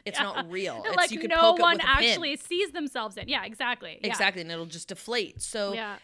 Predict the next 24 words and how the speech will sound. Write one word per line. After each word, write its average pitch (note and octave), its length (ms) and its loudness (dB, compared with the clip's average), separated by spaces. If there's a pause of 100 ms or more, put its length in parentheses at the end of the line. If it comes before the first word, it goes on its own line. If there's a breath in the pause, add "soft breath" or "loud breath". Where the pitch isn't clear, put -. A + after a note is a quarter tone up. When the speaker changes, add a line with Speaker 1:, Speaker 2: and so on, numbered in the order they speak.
(140)
Speaker 1:
I G#3 160 -2
think, G#3+ 480 -10
um, F3+ 420 -10 (140)
that, F#3+ 720 -6 (340)
you G3 140 -14
know, F3 140 -8
I E3+ 40 -6
was E3+ 120 -10
talking E3+ 280 -16
with D#3+ 140 -16
a E3 40 -10
buddy D#3 300 -12
who E3+ 140 -14
works D3+ 600 -16 (480)
as E3+ 360 -10
an D#3+ 80 -20
exec, D#3+ 500 -14
uh, D3+ 320 -14 (140)
at D3+ 140 -16 (120)
Bell G3+ 400 -2
and D3+ 200 -8 (800)
just - 180 -16
talking F3+ 200 -10
about, D#3+ 180 -16